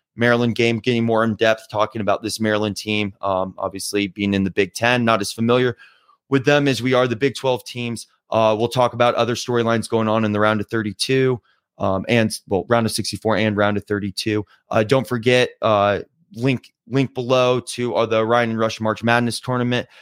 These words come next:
And hey, if you're willing to do a little March Mustache Madness yourself, uh, send us, uh, message us, and we'll, we'll throw you on our social media page and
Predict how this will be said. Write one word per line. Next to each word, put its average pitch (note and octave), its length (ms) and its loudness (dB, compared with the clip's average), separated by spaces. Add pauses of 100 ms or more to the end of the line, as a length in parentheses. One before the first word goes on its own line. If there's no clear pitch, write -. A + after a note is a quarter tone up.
(200)
And C3 160 4
hey, B2 240 4
if A2 140 -2
you're C3+ 120 2
willing C#3+ 380 2
to C3+ 460 0 (300)
do D3+ 140 4
a D3+ 40 4
little D3 260 4
March C#3 460 0
Mustache C#3+ 500 -2
Madness C3+ 480 -4
yourself, C3 540 -4 (300)
uh, A2+ 220 2 (120)
send C#3 320 0
us, C3+ 220 -4
uh, B2 340 4
message C3 400 0
us, B2+ 160 0
and B2 100 -2
we'll, A#2+ 140 -4
we'll B2 140 -6
throw C3 180 -2
you C3 100 -2
on B2 120 -4
our A2+ 60 -6
social A#2+ 360 -10
media A2+ 280 -8
page G#2+ 420 -8
and G#2 200 -8